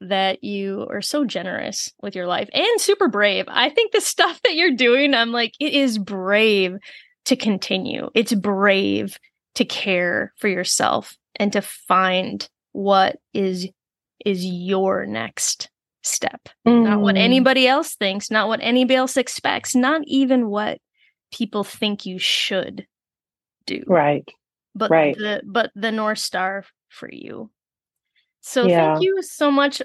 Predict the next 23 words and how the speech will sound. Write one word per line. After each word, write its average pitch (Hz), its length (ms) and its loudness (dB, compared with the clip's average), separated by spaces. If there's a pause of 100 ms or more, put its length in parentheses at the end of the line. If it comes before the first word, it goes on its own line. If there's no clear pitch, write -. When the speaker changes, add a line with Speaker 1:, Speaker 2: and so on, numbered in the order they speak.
Speaker 1:
for 220 420 -4
being 220 400 -4
willing 214 380 -6
to, 226 260 -6
uh, 208 120 0
stay 240 300 2
up 240 100 -2
a 247 60 -10
little 254 260 2
late 220 300 0
since 240 240 -2
you're 220 180 0
around 208 220 2
the 240 80 -2
world 220 500 0 (760)
and 208 340 -2
talk 208 300 -2
with - 140 -14
me. 180 160 -8
And 240 180 0
before 262 320 2
we 370 120 4
go, 214 420 2